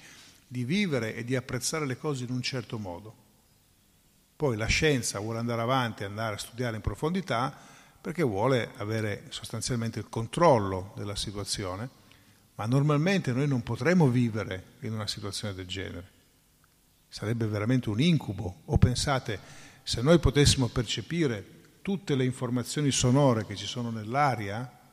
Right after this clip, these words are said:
eh, noi impazziremo, impazziremo completamente, perché saremo comp-, continuamente bersagliati. Quindi i nostri sensi sono tarati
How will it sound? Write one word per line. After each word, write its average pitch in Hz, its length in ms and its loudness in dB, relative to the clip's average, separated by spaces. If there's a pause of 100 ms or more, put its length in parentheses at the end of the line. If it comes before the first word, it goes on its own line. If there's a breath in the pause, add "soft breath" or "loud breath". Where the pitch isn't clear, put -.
(480)
eh, - 200 -12
noi 147 280 2
impazziremo, 104 800 0 (380)
impazziremo 160 500 -4
completamente, 120 720 -6
perché 104 260 -12
saremo 110 360 -2
comp-, 110 320 -8
continuamente 123 560 2
bersagliati. 101 760 -4
Quindi 151 320 0 (500 loud breath)
i 123 100 -2
nostri 143 240 8
sensi 156 320 2
sono 123 260 0
tarati 160 640 -2